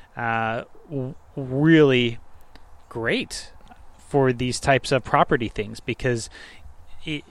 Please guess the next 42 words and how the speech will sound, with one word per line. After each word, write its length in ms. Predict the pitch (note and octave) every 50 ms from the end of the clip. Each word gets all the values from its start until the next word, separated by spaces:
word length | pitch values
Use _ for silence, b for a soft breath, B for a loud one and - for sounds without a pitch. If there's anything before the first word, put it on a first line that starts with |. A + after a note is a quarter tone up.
| - - - - - -
it 160 | D3+ C#3+ -
seems 320 | - - E3+ E3 D#3 C#3
like 220 | D#3+ D3+ C#3 - C#3+
a 40 |
lot 200 | C#3+ D3+ E3 E3+
of 40 | D#3
times 360 | - - D3+ C#3+ C#3+ C3 B2
they're 160 | C3 B2+ B2 A#2
built 420 | A2+ - - D3+ D#3 D#3 - -
on 140 | C3+ C3 C3
this 100 | A#2+ -
premise 400 | - - C#3 C3 B2+ A#2+ - -
of, 220 | B2 A2+ A2 - B B B B B
"You 180 | C#3 C3+ C#3+ C#3+
like 220 | D3 D3 - -
this 200 | - B2 - -
thing, 360 | - F3 D#3 C3 A#2+ A#2+ B2+
so 180 | - - - B2+
let's 220 | B2 B2 - -
just 140 | C3 - -
make 200 | C3+ B2+ A#2+ -
a 60 | -
story 320 | - - - C#3 C3 B2+ B2
about 260 | A2 B2 A2+ - -
this 160 | A#2 - -
thing." 340 | - - C3+ G#2+ G2 A2+ - B B B B B -
But 120 | C#3 B2+
when 180 | C3 C#3+ C#3+ C#3+
they 100 | C#3 C3
say, 220 | - - D#3+ D#3+
"No, 400 | F3+ G3 G3+ A3 G#3+ F3+ D#3+ D#3+
that's 240 | D#3 D#3+ D3 - -
not 200 | D#3 C3+ B2 -
good 160 | - E3+ E3+
enough, 400 | E3 C3 A#2 G#2+ G#2 - - - b b b b b
let's 240 | C3+ C#3 - -
tell 300 | - - D#3 C3+ B2+ C3 -
a 100 | A#2+ A2+
really, 560 | A#2+ C#3 D3+ D#3 D3+ D3 C#3+ C#3 C3+ B2+ B2
really 280 | A#2+ C3 B2+ A#2+ A#2 A2
good 240 | - - F2+ F#2
story 580 | - - - - F3+ F#3+ F3+ A#2+ G2 G2+ G#2